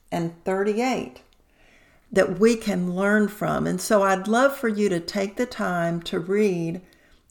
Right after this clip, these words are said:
Luke one, twenty-six through thirty-eight in your own time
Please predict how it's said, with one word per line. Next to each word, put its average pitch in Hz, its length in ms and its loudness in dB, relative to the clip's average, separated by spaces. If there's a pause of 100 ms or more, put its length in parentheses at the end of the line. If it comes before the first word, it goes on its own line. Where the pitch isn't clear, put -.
Luke 170 400 -2
one, 226 600 0 (340)
twenty-six 190 760 -4
through 175 240 -4
thirty-eight 175 720 -2 (100)
in 180 140 0
your 165 200 -2
own 180 220 -2
time 180 640 -2